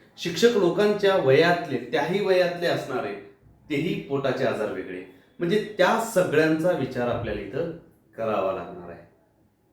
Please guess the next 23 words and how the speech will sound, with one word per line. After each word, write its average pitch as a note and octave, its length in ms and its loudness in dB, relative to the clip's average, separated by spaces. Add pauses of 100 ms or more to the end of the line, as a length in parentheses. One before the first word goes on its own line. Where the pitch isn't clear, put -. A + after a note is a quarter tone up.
(340)
त्याच्या G3 300 4
पुढे G3 180 6
काय E3+ 180 6
बघायचं, C3+ 280 -2
म्हणजे C#3+ 180 -2
सत्व E3 400 0
बघितलं - 360 -4
पाहिजे, F#2 420 -12 (300)
तुमचं D3+ 320 -4 (100)
मन F#3+ 260 4
आम्हाला C#3 320 -2
कळलं G#2+ 340 -2
पाहिजे. - 460 -12 (600)
वैद्यांना C#3+ 580 2
तुमचं G3 400 0
मन G3 320 4
जर G3 200 4
कळालं, B2+ 440 2
तर E3+ 120 -4
तुमच्या E3+ 260 -2
मनातल्या E3 460 2
गोष्टी D#3+ 400 -2
कळतील, - 360 -6